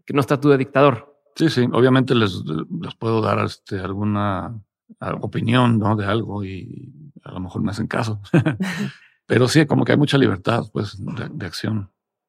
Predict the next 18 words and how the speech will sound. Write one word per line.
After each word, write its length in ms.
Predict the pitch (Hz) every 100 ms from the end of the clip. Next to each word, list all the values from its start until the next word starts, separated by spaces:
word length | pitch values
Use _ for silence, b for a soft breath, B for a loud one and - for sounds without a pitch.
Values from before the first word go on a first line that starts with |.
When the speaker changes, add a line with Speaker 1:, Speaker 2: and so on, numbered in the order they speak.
| _
Speaker 2:
Porque 380 | 135 104 117 110
Speaker 1:
Ok. 60 |
Speaker 2:
confío 280 | - 107 120
mucho 200 | 123 117 110
en 100 | 113
ellos, 200 | 127 104
por 140 | 101
eso 140 | 107
están 240 | 104 110 101
aquí, 260 | 90 120 127
¿no? 260 | - 117 -
Porque 320 | - - -
son 400 | - 101 104 107
excelentes 520 | 92 101 95 98 95
en 120 | 98 90
lo 80 | 92
que 80 | 113
hacen. 260 | - 107